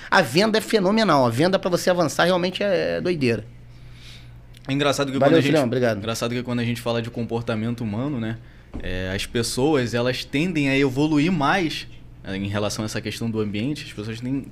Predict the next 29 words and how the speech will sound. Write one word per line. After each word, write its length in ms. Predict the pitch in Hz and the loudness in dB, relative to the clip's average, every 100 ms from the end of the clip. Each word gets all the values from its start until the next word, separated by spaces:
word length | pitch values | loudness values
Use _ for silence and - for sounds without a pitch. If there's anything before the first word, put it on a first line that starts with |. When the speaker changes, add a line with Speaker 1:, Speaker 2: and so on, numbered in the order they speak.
| - | -4
Speaker 2:
tendem 420 | 147 202 170 120 - | -2 0 -2 -4 -2
a 80 | |
evoluir 460 | 127 131 143 143 170 | 0 0 0 0 0
mais 480 | 135 135 202 - - - - - - - - - - - - - - - | 0 -2 -2 -6 -12 -20 -20 -20 -20 -20 -20 -20 -20 -20 -20 -20 -12 0
pela 220 | 151 165 | 2 4
vergonha 840 | 151 143 131 110 165 233 240 147 - | 4 2 0 0 2 2 2 -2 -8
de 140 | 110 135 | -10 -2
tá 160 | 139 151 | 0 2
num 180 | 151 | 4
ambiente 640 | 165 180 165 143 196 226 220 | 2 2 2 4 2 0 -4
com 500 | - 175 175 170 147 | -2 2 4 2 2
pessoas 460 | 151 139 - 165 175 | 2 2 4 2 2
que 80 | 165 | -2
estão 180 | - 151 | -2 0
acima 340 | 147 151 143 | 0 0 0
delas, 520 | 113 113 143 220 233 - - - - - | 0 0 0 -2 -6 -14 -20 -20 -20 -10
entendeu? 360 | 101 110 156 156 - - - | -4 0 -2 -4 -18 -20 -6
Você 260 | 110 - 147 | -4 0 0
aqui, 240 | - 151 | 0 -2
você 600 | 117 117 127 160 170 156 117 | -2 -2 0 0 0 -2 -2
ganha, 580 | 139 160 165 135 104 - - - | 0 2 2 0 -4 -10 -18 -20
vamos 140 | - 104 | -18 -14
supor, 160 | 101 | -12
você 180 | 104 - | -10 -10
ganha 240 | 98 117 120 | -6 -4 -2
mil 180 | 135 | -2
reais 220 | 143 131 131 | 0 -2 -2
por 180 | 139 107 | -4 -4
mês. 320 | 104 92 | -4 -6